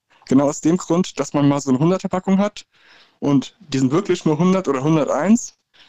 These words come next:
Dann geht dir eine einzige Hülle kaputt, denkst schon so, "Hm, okay, jetzt wird's knapp." Dann geht dir die zweite kaputt und du musst eine neue Packung kaufen. Also an so Stellen haben wir dann ein bisschen mitgedacht und haben gesagt, "Komm, packen wir vier Stück rein, das sollte dann reichen."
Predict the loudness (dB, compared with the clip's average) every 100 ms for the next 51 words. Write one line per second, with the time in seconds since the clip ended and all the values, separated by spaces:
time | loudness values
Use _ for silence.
0 | _ -4 -2 0 -2 -2 -2 -2 -2 -2
1 | -2 0 0 -2 -6 -8 -8 -14 -18 -20
2 | -10 -4 -2 0 0 2 2 2 0 -2
3 | 0 0 -2 -8 -4 -2 -2 -4 -8 _
4 | _ _ -6 -4 -2 -4 -2 -2 -2 -6
5 | -6 -6 -6 -4 0 2 2 0 -2 -2
6 | -4 -2 -2 -4 -6 -10 -4 -2 -2 -4
7 | _ -20 -20 -8 -4 -2 -2 -2 0 2
8 | 2 0 0 2 0 0 -2 -2 0 -2
9 | -4 -2 -2 0 0 -2 0 2 0 0
10 | 0 -2 0 -2 -2 -4 -4 -2 -2 -2
11 | _ _ -12 -8 -4 -4 -4 -4 -2 0
12 | -2 -4 -8